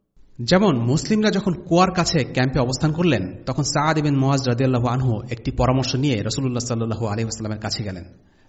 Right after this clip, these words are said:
তিনি প্রস্তাব করলেন যেন শত্রুদের থেকে নিরাপদ দূরত্বে রাসূলুল্লাহ সাল্লাল্লাহু আলাইহি ওয়াসাল্লামের জন্য একটি তাঁবু বানানো হয়, আর তার নিরাপত্তার জন্য উট প্রস্তুত রাখা হয়। সাদ চাচ্ছিলেন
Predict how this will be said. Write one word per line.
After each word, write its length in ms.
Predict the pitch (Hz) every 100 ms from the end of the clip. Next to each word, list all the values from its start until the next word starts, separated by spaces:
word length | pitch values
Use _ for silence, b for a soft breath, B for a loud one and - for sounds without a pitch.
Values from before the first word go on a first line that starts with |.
| -
তিনি 140 | 175
প্রস্তাব 300 | 175 175 208
করলেন 360 | - - 127 110 - B B B 127
যেন 200 | 156 165
শত্রুদের 520 | - 180 - 208 202
থেকে 300 | 190 185 120
নিরাপদ 400 | 113 143 147 131
দূরত্বে 420 | 127 131 - 110
রাসূলুল্লাহ 400 | 113 143 131 120
সাল্লাল্লাহু 440 | 120 123 120 120
আলাইহি 180 | 110 117
ওয়াসাল্লামের 360 | 120 120 127 123
জন্য 320 | 135 143 110 110
একটি 240 | 113 -
তাঁবু 320 | - 120 127
বানানো 260 | 120 107 104
হয়, 260 | - 87 - b b b b b
আর 120 | - -
তার 160 | 123 113
নিরাপত্তার 480 | 127 160 - 202 185
জন্য 520 | 196 165 113 113 -
উট 240 | 175 185 180
প্রস্তুত 400 | 156 143 147 120
রাখা 200 | 113 117
হয়। 220 | 101 - - - - b b b b -
সাদ 320 | - 160 160
চাচ্ছিলেন 600 | - 147 - 170 104 95